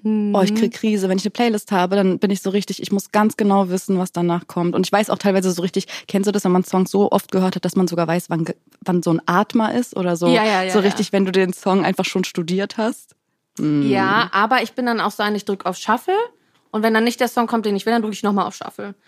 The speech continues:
Speaker 1: Und dann kann man ja bei Apple Music auch nochmal so einstellen, was danach so kommt. Also du kannst in die Liste gucken, was danach für ein zufälliger Song kommt.
Speaker 2: Ach so, das sieht man dann?
Speaker 1: Und dann stelle ich's nochmal um.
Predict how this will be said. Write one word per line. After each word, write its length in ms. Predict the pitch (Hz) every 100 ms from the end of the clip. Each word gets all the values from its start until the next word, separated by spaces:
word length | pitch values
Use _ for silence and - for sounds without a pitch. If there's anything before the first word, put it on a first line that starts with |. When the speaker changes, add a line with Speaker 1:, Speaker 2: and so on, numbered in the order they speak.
| _ _
Speaker 1:
Und 100 | 202
dann 100 | 220
kann 160 | 240 262
man 140 | 262
ja 60 | 226
bei 140 | 226
Apple 260 | 226 233 262
Music 400 | 240 269 233 -
auch 100 | 214
nochmal 260 | 202 202
so 140 | 190 -
einstellen, 800 | 196 247 269 - 208 208 247 226
was 140 | -
danach 260 | 202 202 202
so 140 | 208
kommt. 400 | - 220 185 -
Also 140 | 208 202
du 80 | 196
kannst 240 | 226 233
in 140 | 240
die 100 | 214
Liste 220 | 226 226 247
gucken, 340 | 277 - 269
was 100 | 233
danach 280 | 214 208 202
für 80 | 220
ein 100 | 202
zufälliger 480 | 233 208 208 196 196
Song 280 | 196 196
kommt. 140 | 214 240
Speaker 2:
Ach 40 |
so, 200 | 269 254
das 160 | 233 -
sieht 260 | 190 233 202
man 180 | 180
dann? 100 | 180
Speaker 1:
Und 60 | 240
dann 160 | 247 294
stelle 280 | - 285
ich's 100 | 294
nochmal 280 | 277 247 254
um. 380 | - 269 220 175